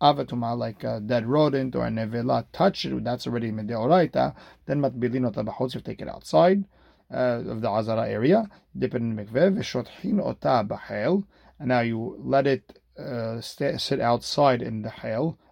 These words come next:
outside the Bet HaMikdash area. Mipnei shehi tzricha alev shemesh, you have to wait till nighttime, because it's like, uh, uh, like any other tumah deoraita. Now, אם הייתה חדשה, if it's a new parochet,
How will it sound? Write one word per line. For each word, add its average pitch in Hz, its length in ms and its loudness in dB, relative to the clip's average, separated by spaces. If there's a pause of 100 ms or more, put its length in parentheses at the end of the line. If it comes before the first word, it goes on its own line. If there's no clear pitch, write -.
outside 131 340 2
the 120 60 0
Bet 110 160 -2
HaMikdash 110 540 -4
area. 147 480 2 (500)
Mipnei 139 220 -6
shehi 131 260 -2
tzricha 151 280 -4
alev 104 300 2
shemesh, 151 320 0
you 170 40 -2
have - 80 -4
to 123 80 -6
wait 117 140 -4
till 117 120 -6
nighttime, 160 560 0 (460)
because 131 380 -2
it's 131 300 -2
like, 127 220 -2
uh, 143 40 -2
uh, 131 460 0
like 131 140 -6
any 147 160 0
other 135 160 2
tumah 127 320 2
deoraita. 120 480 0 (360)
Now, 117 80 -14
אם 156 140 0
הייתה 143 420 4
חדשה, 107 680 -8 (140)
if 143 140 -16
it's 120 180 -8
a 117 100 -4
new 147 260 2
parochet, - 600 -2